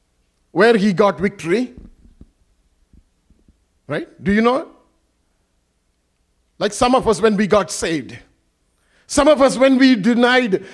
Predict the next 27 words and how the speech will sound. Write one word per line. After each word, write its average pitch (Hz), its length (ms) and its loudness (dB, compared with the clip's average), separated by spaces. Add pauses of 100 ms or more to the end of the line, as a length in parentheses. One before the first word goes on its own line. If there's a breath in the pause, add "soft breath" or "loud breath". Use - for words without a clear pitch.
when 240 220 2
we, 240 220 2
when 233 240 2
we 240 120 2
rejected 233 720 -2
our, 226 260 2
you 233 80 -2
know, 233 140 4
old 240 420 2
practices 220 600 -4
of 190 180 0
worshiping 196 640 0
gods. 127 640 -4 (640 loud breath)
And 190 160 0
when 208 160 4
we 220 100 4
came 269 640 0
back 214 320 -4
to 214 80 -2
Christ, - 640 -8 (500 soft breath)
that 127 300 -14
is 131 100 -8
the 123 80 -4
victory 131 360 -6
he 101 120 -10
has 90 160 -12
won. 95 240 -16